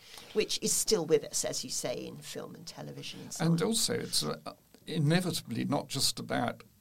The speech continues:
Speaker 2: heightened emotion, which I think is where the pejorative notion of melodrama has really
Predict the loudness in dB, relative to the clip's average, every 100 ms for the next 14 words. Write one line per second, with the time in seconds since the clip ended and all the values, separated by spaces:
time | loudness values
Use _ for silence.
0 | -12 -2 0 0 -2 -2 -2 -2 -4 -4
1 | -6 -8 -14 -20 -20 -4 0 4 4 4
2 | 2 2 0 0 4 6 6 4 0 -6
3 | -16 -4 2 4 4 2 -2 2 4 4
4 | 0 -4 -4 -2 -2 -4 -4 -2 -2 -2
5 | 0 0 0 0 -2 -2 -2